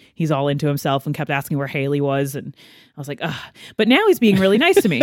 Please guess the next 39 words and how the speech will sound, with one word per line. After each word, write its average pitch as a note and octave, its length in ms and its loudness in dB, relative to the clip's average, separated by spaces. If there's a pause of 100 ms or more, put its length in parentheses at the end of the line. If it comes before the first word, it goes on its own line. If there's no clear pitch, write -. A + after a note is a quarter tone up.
(240)
<laughs> - 1000 -4
I, A#3 140 6
like, B3+ 280 2
pursued F#4 360 6
him B3+ 120 4
a A3 40 4
little G3+ 180 4
bit F3+ 120 2
more, F3+ 280 4
and G3+ 80 4
he F#3 160 0
told G3 220 2
me F#3+ 80 2
a E3+ 80 2
little E3+ 180 4
bit D#3+ 120 0
about D#3+ 240 0
his D#3 120 -2
past D#3+ 580 0
and C#3+ 160 -4 (280)
being F3 260 4
unloved D3+ 500 2
and D3 80 -2
all D3 120 -2
this D#3 140 -4
kind D3+ 140 -6
of D3 60 -6
stuff. D#3 180 -4
All B3 120 4
these F4+ 160 4
guys G3 260 2
have D3+ 100 -6
been D#3 140 0
unloved, D3 520 -2
and D3 160 -6
then, C3 460 -6
then C3 360 -4 (460)
you, D#3 120 -4
like, C3+ 220 -8